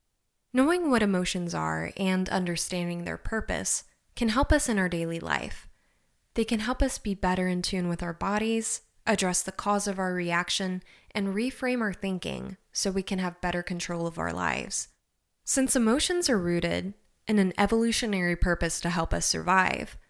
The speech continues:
I wonder if we'll start experiencing new emotions that humans,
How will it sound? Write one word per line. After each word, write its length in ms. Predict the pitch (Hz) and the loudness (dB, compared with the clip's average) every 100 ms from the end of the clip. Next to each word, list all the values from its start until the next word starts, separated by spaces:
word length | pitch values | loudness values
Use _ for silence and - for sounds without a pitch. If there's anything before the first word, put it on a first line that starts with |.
| _ _ _ 233 | _ _ _ 4
I 60 | |
wonder 380 | 240 247 349 392 | 6 6 4 4
if 160 | 359 254 | 2 0
we'll 100 | 226 | 0
start 340 | - 202 190 | 2 4 4
experiencing 800 | 185 - - 196 196 - 190 180 | 2 -2 2 4 2 2 0 2
new 180 | 185 196 | 4 4
emotions 640 | 185 190 - 180 175 - - | 4 2 0 0 -2 -4 0
that 240 | 185 - | 0 2
humans, 640 | - 214 165 160 180 - | 2 2 2 -2 -4 -6